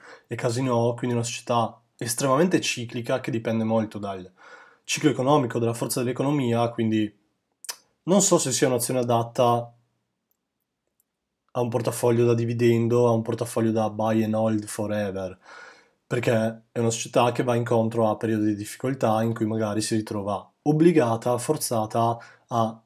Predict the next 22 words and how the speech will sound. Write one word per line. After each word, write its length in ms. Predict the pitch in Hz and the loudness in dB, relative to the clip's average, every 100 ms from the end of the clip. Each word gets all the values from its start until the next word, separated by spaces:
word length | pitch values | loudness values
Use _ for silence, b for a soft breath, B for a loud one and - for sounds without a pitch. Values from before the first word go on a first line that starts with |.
| _ - | _ -4
eliminare 720 | 123 127 120 110 110 113 - | -2 2 2 2 0 -2 -4
il 160 | 113 110 | -4 -4
dividendo. 600 | 107 117 147 117 107 98 | -2 2 2 2 -2 -6
Su 120 | - | -4
questa 300 | 120 113 113 | -2 -2 -2
sta 120 | 117 | -4
perdendo 580 | 107 110 110 110 113 - | -4 -4 -2 -2 -4 -4
il 100 | 127 | -6
ventisette 500 | 120 117 120 123 120 | -4 -4 -4 -4 -4
per 140 | 120 120 | -6 -6
cento 720 | - 110 104 120 123 - B B B B B B B _ _ _ _ _ _ - | -2 -2 -4 -2 -2 -2 B B B B B B B _ _ _ _ _ _ 0
e 100 | 165 | 4
vale 500 | 127 117 123 131 - | 6 6 2 0 -2
il 160 | 131 | -2
sette 340 | - 131 120 135 | 0 0 0 0
virgola 240 | 123 127 | 0 0
ventiquattro 480 | 117 113 117 117 113 | 0 -2 -2 -4 -4
per 140 | 113 | -8
cento 260 | - 110 107 | -8 -8 -6
del 80 | 98 | -8
portafoglio. 800 | 95 95 - - 87 85 85 - | -10 -12 -14 -12 -14 -14 -18 -4
Personalmente 1040 | 143 147 156 143 139 147 143 147 147 139 | 0 4 6 6 4 2 4 4 6 2